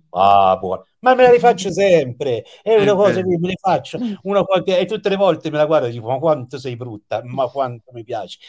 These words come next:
Speaker 1: E me la mangio, ma con una soddisfazione che voi non avete idea. E come se facessi, veramente è un salto gigantesco nel passato, il ritorno in quel momento con la mia nonna che mi dice sempre le stesse cose:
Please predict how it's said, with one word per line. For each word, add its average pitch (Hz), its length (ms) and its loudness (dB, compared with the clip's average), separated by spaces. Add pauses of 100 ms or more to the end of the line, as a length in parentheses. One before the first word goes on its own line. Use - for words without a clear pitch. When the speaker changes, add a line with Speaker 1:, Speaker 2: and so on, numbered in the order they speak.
(100)
Speaker 1:
E 208 160 -6
me 202 140 -4
la 196 100 -2
mangio, 151 380 -4
ma 180 180 -2
con 185 200 -6
una 139 160 -8
soddisfazione 160 800 -10 (200)
che 160 140 -8
voi 175 220 -4
non 147 140 -8
avete 139 380 -8
idea. 110 340 -4
E 226 420 -4 (360)
come 120 320 -6
se 147 180 -14
facessi, 147 500 -14 (260)
veramente 156 500 -8
è 113 40 -8
un 117 240 -12
salto 95 720 -8 (260)
gigantesco 147 840 -6
nel 131 180 -10
passato, 175 400 -6
il 151 60 -2
ritorno 185 680 -2 (120)
in 135 140 -14
quel 143 160 -6
momento 143 400 -6
con 131 100 -8
la 160 60 -6
mia 180 120 -6
nonna 196 260 -4
che 135 140 -8
mi 196 100 -4
dice 151 220 -8
sempre 160 220 -6
le 147 80 -8
stesse 135 240 -12
cose: 110 180 -6